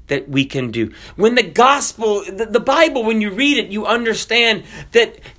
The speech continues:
to, to become a Christian, it doesn't involve some elaborate act or some great understanding,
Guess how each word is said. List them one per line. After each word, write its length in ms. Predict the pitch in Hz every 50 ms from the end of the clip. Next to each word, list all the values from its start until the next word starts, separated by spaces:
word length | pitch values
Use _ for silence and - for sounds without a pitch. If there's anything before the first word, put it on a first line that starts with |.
| -
to, 240 | - 226 240 - - -
to 120 | 220 233
become 400 | 202 226 220 - - 262 311 302
a 60 | 240 -
Christian, 540 | - - - 302 285 - - - 214 202
it 180 | 190 196 214 -
doesn't 420 | 294 294 302 294 330 277 196 - - -
involve 840 | - 233 220 190 160 - 226 254 269 277 277 277 247 226 190 165 - - - - - - -
some 300 | - - - 262 262 247
elaborate 880 | - - 196 190 180 175 220 240 269 285 269 208 240 226 220 220 220 - -
act 440 | 202 220 214 175 - - - -
or 80 | 196 185
some 340 | 185 - 254 262 208 180 147
great 480 | 139 165 170 170 190 247 269 285 285
understanding, 960 | 208 220 233 220 214 202 - - - - 220 220 226 233 226 208 180 160 160